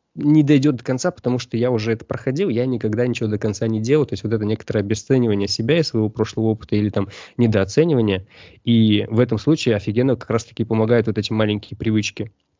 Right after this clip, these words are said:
Ты ставишь себе крошечную миниатюру, то есть заниматься не просто спортом, а просто возьми сейчас, отожмись от пола пять раз. Это реально в твоих текущих условиях, в твоём физическом состоянии? Это реально? Реально.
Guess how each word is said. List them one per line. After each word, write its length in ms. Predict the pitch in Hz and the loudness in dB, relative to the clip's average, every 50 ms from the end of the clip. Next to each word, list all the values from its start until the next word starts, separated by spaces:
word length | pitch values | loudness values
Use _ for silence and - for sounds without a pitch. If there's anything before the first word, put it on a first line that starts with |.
| _ _ _ _ _ _ _ _ - 110 | _ _ _ _ _ _ _ _ -10 -6
Ты 100 | 120 113 | -6 -4
ставишь 380 | - - 120 117 110 104 - | -2 0 0 0 0 -2 -4
себе 380 | - 113 107 113 110 107 104 101 | -6 -2 2 2 2 2 2 -2
крошечную 580 | - - 127 127 113 - 110 - - 117 107 | -4 -2 -2 -2 0 -2 -6 -8 -6 -4 -2
миниатюру, 460 | 107 110 110 110 107 - 151 156 147 - | -2 0 0 -2 -2 0 0 0 0 0
то 100 | - 101 | -2 -2
есть 120 | 101 92 98 | -2 -2 -2
заниматься 420 | 107 110 117 117 117 113 - 113 | -2 -2 0 0 -2 -2 -2 -6
не 80 | 107 107 | -6 -6
просто 300 | - 170 185 - - - | -4 -4 -4 -4 -6 -14
спортом, 400 | - - 131 120 113 110 95 95 | -8 -4 -4 -4 -2 -4 -12 -12
а 40 | 92 | -6
просто 340 | - 135 135 - - - | -6 -6 -6 -6 -10 -6
возьми 260 | 104 110 107 120 151 165 | -6 -4 -2 -2 -4 -4
сейчас, 440 | - - 110 - 123 127 131 - | -4 -6 -6 -4 -2 -4 -2 -4
отожмись 480 | 117 104 - 98 95 95 110 131 - - | -6 -8 -6 -8 -4 0 0 0 0 -2
от 100 | 120 - | -8 -2
пола 240 | - 117 117 117 98 | 0 2 4 4 2
пять 280 | - - 101 98 - | 0 0 -4 -2 -2
раз. 220 | - 87 87 - _ _ _ _ - - - _ - | -4 -6 -6 -8 _ _ _ _ -20 -20 -20 _ -4
Это 240 | - 123 131 - 139 | 0 0 2 2 2
реально 300 | 131 139 151 180 190 156 | 2 4 2 2 0 -2
в 80 | - - | -4 -4
твоих 380 | - 113 117 113 101 - - - _ _ _ _ _ _ - | -2 0 0 0 -2 -4 -12 -20 _ _ _ _ _ _ -4
текущих 500 | - 135 110 143 135 117 - 110 - - | -2 0 4 4 2 2 2 -4 -6 -6
условиях, 460 | 107 - - 120 120 107 101 90 - | -8 -2 0 0 2 2 0 -4 -4
в 80 | - - | -4 -2
твоём 220 | 113 113 113 107 | 0 2 2 0
физическом 540 | - - 110 117 113 110 - - - 104 98 | 0 0 0 0 0 -2 -4 -8 -8 -8 -8
состоянии? 400 | - - - - 107 101 101 98 | -8 -10 -4 -2 -2 0 0 -4
Это 120 | 101 120 | -4 -2
реально? 240 | 104 135 151 139 110 | -2 -2 -2 -2 -4
Реально. 380 | - 98 110 104 98 92 90 90 | -6 -2 0 0 0 0 -4 -8